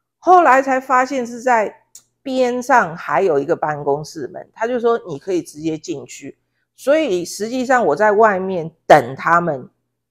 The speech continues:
根本就是在浪费时间。我一进去就，哦，那个办公室大概有八个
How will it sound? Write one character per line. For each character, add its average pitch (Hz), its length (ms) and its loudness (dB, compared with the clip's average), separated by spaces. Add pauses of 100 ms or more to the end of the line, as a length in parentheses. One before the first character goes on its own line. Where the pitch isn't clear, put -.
(360)
根 208 200 2
本 135 120 0
就 165 120 0
是 165 100 -4
在 175 140 4
浪 190 280 4
费 175 160 4
时 143 280 -10
间。 135 360 -4 (540)
我 165 140 4
一 202 160 0
进 247 260 0
去 190 340 -6
就， 180 180 2
哦， 226 300 4
那 247 60 -4
个 214 100 2
办 208 240 0
公 196 180 0
室 196 180 -6
大 190 160 2
概 185 80 0
有 143 160 -2 (140)
八 180 300 0
个 160 520 -8